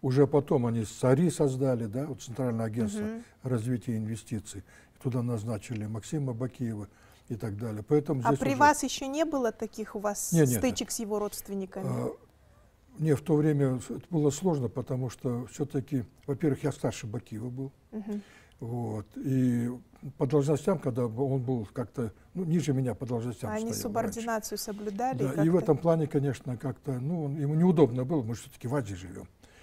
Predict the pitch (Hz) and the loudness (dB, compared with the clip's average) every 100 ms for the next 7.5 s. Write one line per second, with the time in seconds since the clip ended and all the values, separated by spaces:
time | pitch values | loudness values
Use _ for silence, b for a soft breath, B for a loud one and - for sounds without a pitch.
0 | B B B 131 131 - 147 143 143 - | B B B -4 -2 0 2 2 2 0
1 | 127 120 117 - 123 117 110 123 156 156 | -2 -4 -4 0 0 0 -4 -2 0 -2
2 | - 101 123 110 101 104 110 123 131 285 | -6 -12 -12 -12 -10 -10 -8 -6 -2 0
3 | 311 262 269 262 254 247 254 - 240 180 | 2 0 -2 -4 -6 -6 -6 -6 -6 -6
4 | 185 - - 196 175 190 - 202 247 240 | -8 -12 -12 -12 -12 -14 -12 -2 0 0
5 | - 269 214 190 - 247 240 208 196 208 | 2 2 2 -2 -4 0 2 2 -2 -4
6 | - 127 151 175 269 269 - 254 185 147 | -6 2 4 6 6 6 6 4 4 2
7 | 156 139 117 147 | 2 0 -2 -6